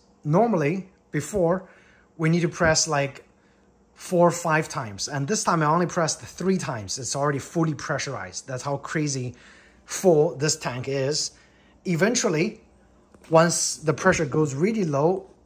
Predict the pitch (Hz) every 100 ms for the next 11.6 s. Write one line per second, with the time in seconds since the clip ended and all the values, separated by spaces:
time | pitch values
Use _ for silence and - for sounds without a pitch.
0 | _ _ _ _ - 156 160 165 151 180
1 | 156 165 147 120 - 160 151 - 151 151
2 | 175 151 214 - - - - _ _ 147
3 | 143 143 139 - 147 147 151 156 151 120
4 | 160 143 160 - 160 147 147 135 127 127
5 | 113 143 - - 127 123 113 131 123 -
6 | - 143 - 156 127 - 156 135 113 131
7 | 123 110 135 214 - - - - 151 185
8 | 196 185 170 202 - _ _ - - -
9 | 202 185 - 190 185 180 180 143 147 -
10 | 139 - - 151 - - - - - -
11 | - - 139 139 131